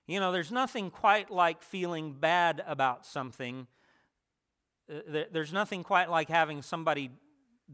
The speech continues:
dump a load of guilt on top of that. You know, you're already feeling bad about it, and then they just dump a, a boatload of guilt on top of it. Isn't that wonderful?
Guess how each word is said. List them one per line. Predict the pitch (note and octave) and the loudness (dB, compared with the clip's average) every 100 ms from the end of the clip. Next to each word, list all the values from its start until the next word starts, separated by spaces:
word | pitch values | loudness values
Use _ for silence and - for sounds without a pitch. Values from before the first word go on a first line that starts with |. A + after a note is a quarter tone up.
| B2+ F3+ | -20 -8
dump | D3+ D3+ D3 - D#3 | -4 -4 -6 -14 -10
a | |
load | C3 C#3+ C#3 | -4 -4 -4
of | A2+ A#2 | -8 -6
guilt | D#3 C3+ A#2+ - | -4 -4 -6 -10
on | C3 B2+ | -10 -6
top | D#3+ D#3 B2 | -2 -2 -4
of | |
that. | G#2+ F#2+ - _ _ _ _ _ | -8 -10 -14 _ _ _ _ _
You | D#3 | -6
know, | |
you're | D#3 A#3 | 0 4
already | A3 A3 E3+ | 6 4 2
feeling | - G#3+ F#3 C#3 | -4 -4 -4 -2
bad | D3+ F#3 F3 C#3 | 2 4 4 2
about | A#2 B2+ A#2 A#2 | -6 -4 -2 -4
it, | C3+ _ _ _ _ _ _ _ _ _ _ | -8 _ _ _ _ _ _ _ _ _ _
and | C#3+ D3 | -8 -4
then | E3 E3 | -4 -2
they | D#3+ C#3+ | -2 -4
just | C#3+ - | -8 -8
dump | D3+ D#3 - - | -4 -4 -4 -10
a, | C#3 B2+ - | -8 -10 -14
a | B2 | -12
boatload | B2 E3+ F#3+ G3+ D3+ | -2 -2 0 -4 -4
of | C3+ | -4
guilt | C#3 D3+ F3 | -2 -2 -2
on | D#3 C3+ | -6 -6
top | C3 F#3 F#3 | 2 2 4
of | A#2+ G#2+ | 0 -4
it. | A2+ _ _ _ _ _ _ _ _ _ _ _ _ | -12 _ _ _ _ _ _ _ _ _ _ _ _
Isn't | F#3+ A3 | -8 -6
that | G#3+ | -6
wonderful? | F3+ D#3 F3+ - G#3 | -4 -4 -4 -8 -12